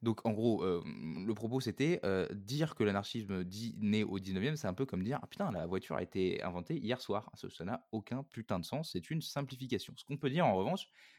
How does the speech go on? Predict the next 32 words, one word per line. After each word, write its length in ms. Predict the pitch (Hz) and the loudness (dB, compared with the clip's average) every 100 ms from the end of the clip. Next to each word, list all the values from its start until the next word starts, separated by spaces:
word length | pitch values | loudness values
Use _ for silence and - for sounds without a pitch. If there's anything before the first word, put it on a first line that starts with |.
| - | -6
heu, 120 | 98 | -6
c'est 160 | - 104 | -4 -4
que, 260 | 135 139 - | 0 0 -2
heu, 140 | - - | -4 -4
le 140 | 92 | -4
premier, 560 | - - 160 156 143 - - | -4 0 2 2 0 -4 -6
heu, 100 | 87 | -2
monsieur 480 | 98 120 - 107 98 | 0 0 -2 -4 -6
qui 320 | - 98 87 | -6 -8 -6
se 180 | - - 85 87 | -8 -4 -4 -4
revendique 520 | 92 104 131 117 104 98 | -6 -2 -2 -2 -4 -4
vraiment, 520 | 95 101 98 95 - _ _ _ - | -2 0 0 -2 -6 _ _ _ -8
ouvrez 220 | 110 107 | 0 2
les 80 | 98 | 2
guillemets, « 260 | 95 95 - | 2 -2 0
anarchiste », 600 | 117 101 - 190 - - - - - | 2 2 -2 -8 -8 -18 -20 -20 -6
heu, 60 | 90 | -2
lui, 240 | 98 190 | 0 0
c'est 160 | 262 110 | 0 2
un 80 | 95 | 2
monsieur 280 | 92 - 190 | 0 -4 -6
du 100 | 113 | -4
dix-neuvième, 460 | 101 90 87 143 | -2 0 0 -2
puisque 320 | 202 - - | -4 -10 -10
c'est 260 | 120 - 156 - - | -6 -6 -6 -8 -4
ce 180 | 127 - - | -4 -4 -12
bon 240 | 92 95 | -6 -4
vieux 240 | 92 143 160 - _ - | -4 -6 -6 -20 _ -12
Proudhon, 480 | - 180 104 135 - - - - _ - | -2 0 2 -2 -4 -18 -20 -20 _ -10
et 80 | 104 | -8
que, 280 | - 95 - _ _ _ | -4 -4 -6 _ _ _
bah, 220 | - 123 | -6 -6